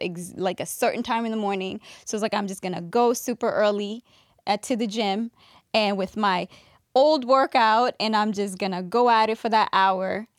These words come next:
and then come back home." So initially it was hard, but then after a while, it was,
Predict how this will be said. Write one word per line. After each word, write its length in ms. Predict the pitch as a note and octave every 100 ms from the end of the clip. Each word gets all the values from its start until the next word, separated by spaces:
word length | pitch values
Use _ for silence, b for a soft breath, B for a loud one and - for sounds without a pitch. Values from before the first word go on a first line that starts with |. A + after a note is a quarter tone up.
| -
and 120 | G3+
then 120 | F#3+
come 180 | - G3+
back 220 | F#3+ F3
home." 260 | C4+ B3 G3
So 460 | - A3 G3+ G3 - b b b _ B3+
initially 460 | C#4+ F#4 D4+ A#3
it 40 | F3+
was 120 | -
hard, 500 | - - - - - B B
but 120 | A#3+ A#3
then 360 | C4+ C4+ C4 -
after 280 | B3+ - A#3
a 80 | G#3
while, 420 | G#3+ C#4+ E4 C4
it 140 | G3+
was, 240 | A3+ G3